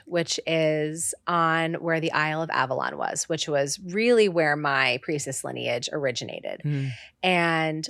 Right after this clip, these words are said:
Speaker 1: we were in the, like, the cath-, you know, we were in the, um, the abbey, which was where, which is where King Arthur is buried. And there's this ruin of an old church in the abbey.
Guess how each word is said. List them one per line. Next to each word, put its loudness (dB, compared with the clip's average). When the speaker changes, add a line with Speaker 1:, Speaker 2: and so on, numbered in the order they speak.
Speaker 1:
we 0
were 0
in -2
the, -2
like, 0
the -2
cath-, -10
you -2
know, 0
we 0
were 4
in 0
the, 2
um, 0
the -2
abbey, 2
which -2
was -2
where, 2
which -4
is -4
where -2
King -6
Arthur -4
is -8
buried. -8
And 0
there's 4
this 0
ruin 0
of -2
an -2
old 0
church 0
in -2
the 0
abbey. -6